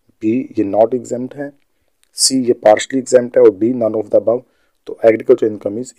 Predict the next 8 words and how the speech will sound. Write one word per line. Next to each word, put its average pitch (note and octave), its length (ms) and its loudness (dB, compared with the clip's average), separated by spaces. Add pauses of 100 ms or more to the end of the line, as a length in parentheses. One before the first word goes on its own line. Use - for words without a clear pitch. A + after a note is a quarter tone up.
exempt G2+ 380 -12
from F#2 260 -10
tax, A2 320 -10
इसका - 200 -16
करेक्ट G#2 300 -6
आंसर - 360 -10
A G2+ 100 -2
होगा। F#2+ 240 -10